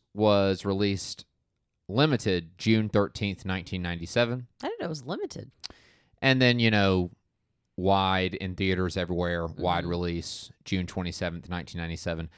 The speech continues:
Speaker 1: I remember when I was a kid and, you know, high school, around that time, college even.
Speaker 2: Yeah.
Speaker 1: I don't know if they do that as much now, but I remember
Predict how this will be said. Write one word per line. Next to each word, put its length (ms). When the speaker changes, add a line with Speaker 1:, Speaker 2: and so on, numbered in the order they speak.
Speaker 1:
I 100
remember 260
when 80
I 60
was 100
a 80
kid 320
and, 400
you 100
know, 160
high 200
school, 520
around 240
that 160
time, 440
college 580
even. 540
Speaker 2:
Yeah. 220
Speaker 1:
I 80
don't 120
know 100
if 60
they 120
do 80
that 140
as 100
much 200
now, 140
but 80
I 40
remember 420